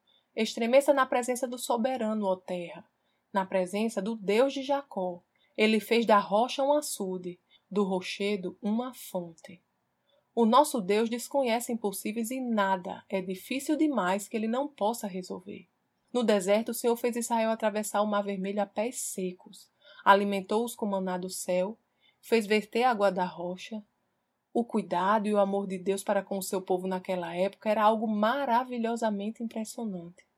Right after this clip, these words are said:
E ele não mudou. O nosso Pai não muda. Sobre ele não há sombra de variação. O mesmo cuidado que ele teve com seu povo no deserto, ele continua tendo com seus filhos nos dias de hoje.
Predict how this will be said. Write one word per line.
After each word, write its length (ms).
E 140
ele 260
não 480
mudou. 560
O 80
nosso 360
Pai 260
não 320
muda. 500
Sobre 400
ele 240
não 220
há 100
sombra 580
de 120
variação. 760
O 80
mesmo 360
cuidado 400
que 100
ele 100
teve 280
com 160
seu 160
povo 260
no 100
deserto, 640
ele 180
continua 540
tendo 340
com 200
seus 480
filhos 360
nos 200
dias 380
de 180
hoje. 420